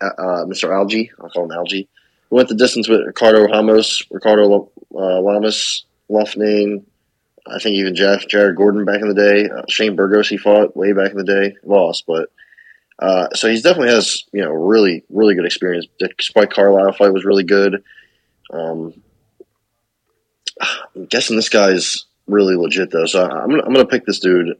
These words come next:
blindly, which I don't usually do. Um, I'm gonna go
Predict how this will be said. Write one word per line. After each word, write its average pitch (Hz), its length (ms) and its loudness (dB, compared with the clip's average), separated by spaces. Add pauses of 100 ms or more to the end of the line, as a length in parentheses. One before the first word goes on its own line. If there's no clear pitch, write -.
(180)
blindly, 95 720 0 (440)
which - 120 -6
I 85 80 0
don't 90 280 -4 (140)
usually 85 340 -4
do. 71 260 -8 (720)
Um, 71 380 -8
I'm 85 120 -2
gonna 98 100 2
go 92 120 6